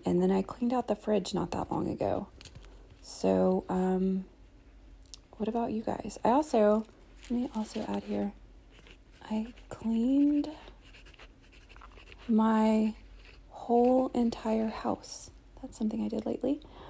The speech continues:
Um, so we have about forty-five seconds left, so I'm gonna start telling you what the next list is going to be about, 'cause personally, I like to label at the top of my list.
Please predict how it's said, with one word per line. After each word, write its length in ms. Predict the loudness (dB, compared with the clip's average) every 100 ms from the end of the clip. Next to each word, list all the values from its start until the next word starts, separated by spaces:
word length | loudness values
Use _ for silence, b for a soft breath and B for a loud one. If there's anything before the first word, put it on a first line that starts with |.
| B B B B 2
Um, 340 | 4 6 4
so 120 | 4 2
we 60 |
have 160 | 6 8
about 320 | 8 8 4
forty-five 800 | 0 2 2 4 6 6 4 -2 -8
seconds 480 | -4 -2 0 2
left, 180 | 4 4
so 120 | 2 2
I'm 100 | 2
gonna 160 | 2 -2 -14
start 480 | 0 4 4 2 -10 -20 -20 -20 -20 -20 -20 -20 -20 -18 -8
telling 300 | 0 4 4
you 80 | 4
what 100 | 2
the 80 |
next 320 | 2 0 0 -4
list 160 | -2
is 100 | -6
going 220 | -2 0
to 80 | 0
be 140 | 0 0
about, 320 | 2 0 0
'cause 160 | -6
personally, 420 | -4 -4 -2 -2 -2
I 40 | 0
like 160 | -2 -2
to 100 | -2
label 400 | 0 0 -2 -4 B B B 2
at 120 | 2
the 60 | 4
top 180 | 4 4
of 80 |
my 80 | 2
list. 500 | 4 4 2 -6 B